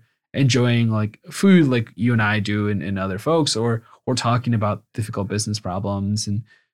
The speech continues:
being able to, like, see beyond where you are. You know, the, the concrete example is Alex Hillary saying,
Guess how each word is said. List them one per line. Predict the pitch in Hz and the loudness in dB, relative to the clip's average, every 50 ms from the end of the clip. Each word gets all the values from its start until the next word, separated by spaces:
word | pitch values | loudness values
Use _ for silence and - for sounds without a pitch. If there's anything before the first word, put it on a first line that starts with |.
| _ _ - - | _ _ -4 0
being | 135 139 127 120 | 0 2 4 2
able | 117 113 110 | 2 2 2
to, | 107 | 0
like, | 107 101 104 107 - _ _ _ _ - | 0 -2 -2 -6 -8 _ _ _ _ -8
see | - - - - 117 117 127 139 135 131 127 117 113 | -8 -6 -4 0 2 2 2 2 2 4 4 4 2
beyond | 104 101 117 113 104 101 104 107 110 113 117 113 107 101 | 2 2 2 2 2 2 2 2 2 2 2 2 0 0
where | 95 95 92 | -2 -4 -6
you | 92 92 92 87 | -8 -10 -10 -10
are. | 76 - 76 73 - - - _ _ _ _ _ _ _ _ - | -12 -12 -12 -12 -12 -14 -14 _ _ _ _ _ _ _ _ -4
You | 107 113 | -2 0
know, | 110 110 110 107 | 0 0 0 0
the, | 98 98 92 | -2 -2 -6
the | - - 117 | -4 -6 -6
concrete | 113 135 139 143 135 - 131 120 | -2 0 2 2 2 2 0 0
example | 113 - 156 208 254 - 104 | 0 0 0 0 0 0 -2
is | 104 101 | -2 0
Alex | 107 110 101 107 - | 0 0 -2 -2 -4
Hillary | - 104 98 101 98 98 | -4 -4 -2 -2 -2 -2
saying, | 107 - 101 98 101 101 98 92 | -2 -4 -4 -4 -2 -4 -6 -6